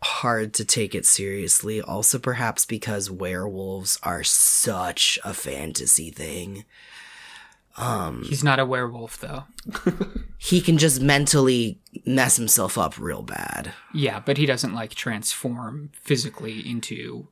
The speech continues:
Speaker 2: a wolf.
Speaker 1: That's just disappointing.
Speaker 2: Well, he gets other stuff with the wolves.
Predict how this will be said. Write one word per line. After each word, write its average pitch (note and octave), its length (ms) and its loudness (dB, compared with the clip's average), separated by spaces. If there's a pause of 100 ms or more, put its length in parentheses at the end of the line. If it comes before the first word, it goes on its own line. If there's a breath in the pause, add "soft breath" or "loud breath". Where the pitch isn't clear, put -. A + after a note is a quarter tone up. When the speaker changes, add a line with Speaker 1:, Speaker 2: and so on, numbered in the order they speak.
Speaker 2:
a A#2 140 -8
wolf. - 520 -10
Speaker 1:
That's D#3+ 220 4
just - 260 4
disappointing. - 840 2 (1700 soft breath)
Speaker 2:
Well, A#3+ 320 0 (1000 loud breath)
he G3 540 2 (120)
gets D3+ 260 4
other A#2+ 200 0
stuff - 340 -10
with - 100 -12
the - 80 -12
wolves. - 400 -14